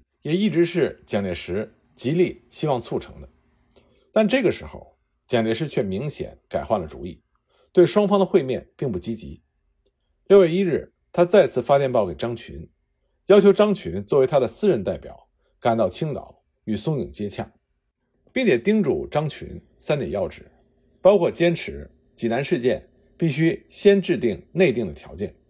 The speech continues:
并且明确表示蒋介石本人不能赶赴青岛和松井会面。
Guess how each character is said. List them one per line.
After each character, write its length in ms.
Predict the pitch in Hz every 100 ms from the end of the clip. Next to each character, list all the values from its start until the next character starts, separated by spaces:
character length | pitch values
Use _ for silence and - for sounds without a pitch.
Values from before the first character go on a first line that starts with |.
| _ _ _ _ _ _
并 120 | 226
且 100 | 220
明 200 | 120 151
确 140 | 190 190
表 200 | 104 -
示 380 | - 95 - _ _ _
蒋 140 | - 127
介 80 | 131
石 120 | 190
本 240 | - 85
人 300 | - 57 - - _ -
不 120 | 202
能 120 | 160
赶 180 | 127 71
赴 100 | 82
青 220 | - 135
岛 280 | - - _
和 160 | - 104
松 200 | 135 127
井 80 | -
会 200 | 95 85
面。 200 | 90